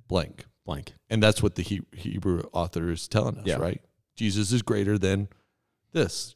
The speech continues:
Speaker 1: Jesus is greater than this. And it's just a great reminder, timely for each of us, no matter where we, what we face today, what we face in the future, the, the suffering or the joys or the burdens, whatever it is, the disappointments,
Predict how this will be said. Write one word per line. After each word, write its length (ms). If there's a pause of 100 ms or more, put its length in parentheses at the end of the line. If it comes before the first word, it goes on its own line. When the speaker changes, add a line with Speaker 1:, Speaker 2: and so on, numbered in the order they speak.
Speaker 1:
Jesus 320
is 60
greater 240
than 80
this. 280
And 140
it's 140
just 160
a 60
great 320
reminder, 460
timely 580 (380)
for 120
each 200
of 80
us, 220
no 100
matter 240
where 240
we, 260 (560)
what 180
we 100
face 360
today, 260
what 180
we 80
face 340
in 60
the 80
future, 500 (880)
the, 220 (140)
the 140
suffering 680
or 140
the 140
joys 580
or 100
the 80
burdens, 540
whatever 600
it 60
is, 200
the 100
disappointments, 800